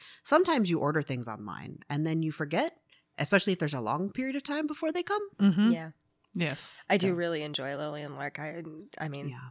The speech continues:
Speaker 3: that's why I made you guys read the Gargoyles <laughs> book.
Speaker 1: Right. And normally I would never recommend something I haven't read, but because I've read at least three of her books, Deceived by the Gargoyles, Entranced by the Basilisk, and
Speaker 3: Stalked by the Kraken?
Speaker 1: Stalked by the Kraken. There we go.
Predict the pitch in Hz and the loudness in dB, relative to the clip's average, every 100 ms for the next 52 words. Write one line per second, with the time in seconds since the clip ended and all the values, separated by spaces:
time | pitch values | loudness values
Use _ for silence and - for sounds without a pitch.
0 | - 165 - 156 151 147 147 156 147 147 | -8 -6 -4 -4 -4 -4 -8 -6 -6 -6
1 | 151 - 156 156 151 151 - - 220 - | -8 -6 -6 -4 -4 -4 0 -2 0 -4
2 | - - - 359 349 339 233 214 202 214 | -6 -8 2 4 6 8 10 10 6 4
3 | 214 - 233 302 330 320 285 202 180 156 | 4 4 4 6 6 4 4 4 4 4
4 | 147 147 151 143 147 131 - 120 123 - | 4 4 2 0 -2 -2 -2 -2 0 0
5 | 151 151 - 131 143 135 123 131 123 - | -2 -2 -4 -6 -4 -6 -4 -2 -2 -6
6 | _ _ _ _ 151 147 143 151 185 - | _ _ _ _ -6 -4 -2 0 2 0
7 | - - _ - - 151 151 151 170 156 | -2 -6 _ -14 -6 -2 -2 0 0 2
8 | 156 170 - - - - _ _ 143 147 | 0 0 0 0 0 -6 _ _ -6 -2
9 | 143 135 135 131 131 131 131 127 120 123 | 0 -2 0 0 0 -2 -4 -4 -6 -6
10 | 127 120 123 117 113 - 127 117 - 131 | -6 -4 -2 0 0 -2 -4 -6 -6 -4
11 | 127 127 - - - - - 190 170 - | -4 -4 -8 -10 -20 -16 -8 -6 -4 -6
12 | 180 180 185 208 147 139 123 - - - | -6 -6 -6 0 0 0 -2 0 -4 -4
13 | 101 101 - 76 | -4 -4 -4 -8